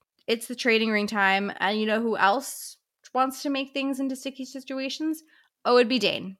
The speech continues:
So he says, "I challenge you, Violet, to a fight in the mat." And everyone, I picture it like a scene where he issues the edict, "I'm taking you to the mat." And, like, it's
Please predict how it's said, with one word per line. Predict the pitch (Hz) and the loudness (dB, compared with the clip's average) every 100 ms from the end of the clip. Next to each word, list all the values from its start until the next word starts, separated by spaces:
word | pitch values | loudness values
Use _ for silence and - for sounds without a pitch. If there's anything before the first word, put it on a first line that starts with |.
| - | -12
So | - | -4
he | 240 | -2
says, | 247 226 214 - | 2 2 2 2
"I | 233 | 0
challenge | 262 269 254 247 233 | 2 4 4 4 2
you, | 233 196 | 0 0
Violet, | 196 190 180 | 2 4 2
to | 208 | -2
a | 190 | -2
fight | 202 185 | 0 0
in | |
the | 185 | 0
mat." | 170 156 - | 0 0 -2
And | 190 - | -8 -2
everyone, | 196 226 233 240 220 190 160 - | 2 2 2 0 4 4 4 4
I | 214 | 0
picture | 208 233 285 | 0 -2 2
it | 277 | 2
like | 240 | 0
a | 220 | -2
scene | - 190 185 | -4 -2 0
where | 175 170 - _ | 2 2 -2 _
he | - 220 208 208 - | -6 0 2 2 2
issues | 226 226 233 202 | 2 2 -2 -4
the | 202 | -2
edict, | 185 190 - _ _ _ | 0 0 -2 _ _ _
"I'm | 285 277 | 0 0
taking | 285 302 247 262 | 0 0 4 4
you | 277 | 4
to | 226 | 2
the | 202 | 0
mat." | 214 233 180 - _ - | 2 2 0 -4 _ -2
And, | 220 | 2
like, | 185 180 - _ _ _ _ _ _ - | 2 2 -6 _ _ _ _ _ _ -4
it's | 233 - | -2 -4